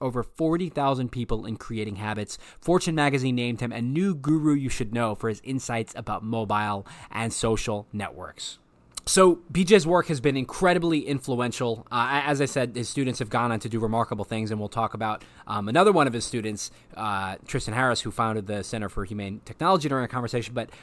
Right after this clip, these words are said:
um, had an impact on a lot of people. Uh,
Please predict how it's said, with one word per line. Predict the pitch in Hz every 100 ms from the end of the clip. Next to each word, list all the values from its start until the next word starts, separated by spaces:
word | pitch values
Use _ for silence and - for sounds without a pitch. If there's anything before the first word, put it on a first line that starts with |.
| -
um, | 117 117 101 -
had | - 160
an |
impact | 170 151 143
on |
a | 127
lot | 127
of | 123
people. | 123 117 117 110 - -
Uh, | 113 110 110 104